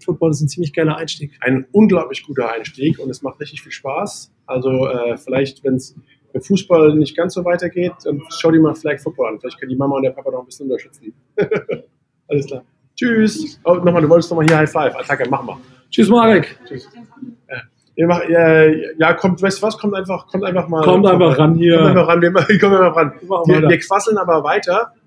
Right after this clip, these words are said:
Speaker 2: La-, lass die,
Speaker 1: Ich
Speaker 2: lass
Speaker 1: bin
Speaker 2: die ruhig rein.
Speaker 1: ich bin gespannt, ob du das, äh, geschnitten kriegst nachher oder ob wir es durchlaufen. Ich hab noch den roten Faden.
Speaker 2: Ich sag dir ganz ehrlich, ich glaub, ich lass das Ganze durchlaufen. Ich hab auch den roten Faden.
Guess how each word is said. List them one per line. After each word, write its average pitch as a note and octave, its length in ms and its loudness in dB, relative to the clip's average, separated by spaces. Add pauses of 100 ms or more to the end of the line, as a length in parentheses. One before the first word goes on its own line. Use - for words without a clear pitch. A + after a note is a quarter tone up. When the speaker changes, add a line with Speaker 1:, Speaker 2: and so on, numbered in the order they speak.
(160)
Speaker 2:
La-, E3 140 0
lass E3+ 160 0
die, F#3+ 140 -2
Speaker 1:
Ich E3 180 4
Speaker 2:
lass G3+ 140 2
Speaker 1:
bin A3+ 100 -2
Speaker 2:
die F3+ 60 -2
ruhig E3+ 280 -4
rein. F#3 300 -6
Speaker 1:
ich - 140 0
bin G3+ 120 2
gespannt, F#3+ 420 -2
ob E3+ 100 -10
du F3 100 -4
das, D#3+ 240 -4
äh, F3 140 -6
geschnitten F#3 480 -10
kriegst F3 260 -10
nachher F3+ 400 -6
oder F3 300 -2
ob D#3 80 -10
wir D#3+ 40 0
es D3 100 -4
durchlaufen. - 440 -2
Ich - 160 -10
hab A3 80 -4
noch G3 100 -2
den F3+ 120 2
roten E3+ 260 -2
Faden. G#3+ 400 -2
Speaker 2:
Ich D#3+ 140 -4
sag E3 120 0
dir D#3+ 100 -8
ganz E3+ 220 -4
ehrlich, F3 280 -4
ich - 100 -16
glaub, D3+ 160 -4
ich D#3 100 -10
lass D#3 140 -6
das - 120 -18
Ganze C#3 160 -10
durchlaufen. D#3 320 -10
Ich - 120 -20
hab - 100 -18
auch F#3 60 -12
den D#3+ 80 -10
roten C3 240 -12
Faden. C3+ 380 -16